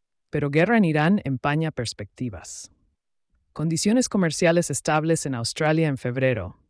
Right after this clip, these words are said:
pero sentimiento se debilita. Canadá permitirá que TikTok continúe operaciones en el país. Precio del Bitcoin hoy se recupera por encima de setenta mil dólares tras comentarios de Trump que aumentan apetito por riesgo.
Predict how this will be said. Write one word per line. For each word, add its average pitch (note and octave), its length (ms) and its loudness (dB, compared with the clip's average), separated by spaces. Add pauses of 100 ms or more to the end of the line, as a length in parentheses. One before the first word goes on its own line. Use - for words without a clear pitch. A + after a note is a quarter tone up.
pero B2+ 200 -6
sentimiento C#3 600 -2
se D3+ 120 -6
debilita. A#2 680 -8 (360)
Canadá C#3+ 380 0
permitirá D3+ 560 0
que C#3 140 -6
TikTok - 500 -6
continúe C#3 500 -2
operaciones A#2+ 680 -6
en A2 60 -8
el G2+ 120 -10
país. - 540 -14 (440)
Precio F#3 360 2
del C3+ 120 -2
Bitcoin D#3+ 460 -2
hoy A#2+ 320 -6 (160)
se - 220 -10
recupera F3 580 2
por C#3+ 220 -4
encima E3 420 -2
de D3 80 -4
setenta A#2 440 -8
mil D3 220 -4
dólares D3+ 640 -4 (280)
tras B2+ 220 -8
comentarios C#3 580 -2
de B2 80 -6
Trump C#3+ 380 -6 (100)
que - 120 -8
aumentan D#3 500 -2
apetito B2+ 520 -8
por G#2+ 220 -12
riesgo. F2 480 -14